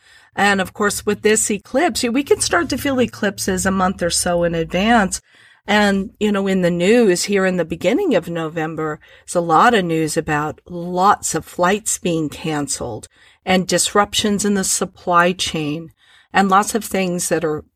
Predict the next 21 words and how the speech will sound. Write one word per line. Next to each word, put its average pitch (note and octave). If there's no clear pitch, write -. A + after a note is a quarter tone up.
you F#3
know, D#3
related F3
to D#3
how G#3+
the G#3
world G#3
is G3
all F3+
connected, E3+
including F3
globally. E3
And F3+
that E3
is E3
something F#3
that E3+
we F3
have F3+
been F#3+
exploring F#3+